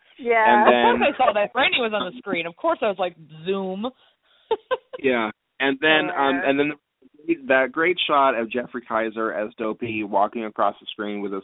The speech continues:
Speaker 2: tongue out trying to catch snowflakes, which was so adorable, really.
Speaker 1: Yes.
Speaker 2: Um,
Speaker 1: I loved
Speaker 2: I,
Speaker 1: it. So cute.
Speaker 2: I loved it.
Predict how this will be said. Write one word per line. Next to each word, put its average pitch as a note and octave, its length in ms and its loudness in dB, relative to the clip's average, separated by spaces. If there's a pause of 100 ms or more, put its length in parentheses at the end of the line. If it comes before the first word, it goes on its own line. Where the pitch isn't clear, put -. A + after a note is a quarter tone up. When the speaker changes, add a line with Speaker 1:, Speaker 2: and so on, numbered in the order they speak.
Speaker 2:
tongue G2+ 200 -6
out G2 200 -4
trying G2+ 200 -6
to G2 60 -10
catch G2 220 -6 (120)
snowflakes, G2 600 -8
which A#2 180 0 (100)
was B2+ 280 2 (480)
so F#3+ 380 4
adorable, D#3+ 800 -2 (840)
really. E3 640 -2
Speaker 1:
Yes. G3 440 0
Speaker 2:
Um, B2+ 420 2 (480)
Speaker 1:
I G#3+ 120 2
loved F#3 300 2
Speaker 2:
I, C3+ 120 6 (280)
Speaker 1:
it. - 80 -6 (320)
So G#3+ 180 0 (100)
cute. E3 220 -6
Speaker 2:
I B2 60 -6
loved A2+ 300 -4 (160)
it. C#2 100 -20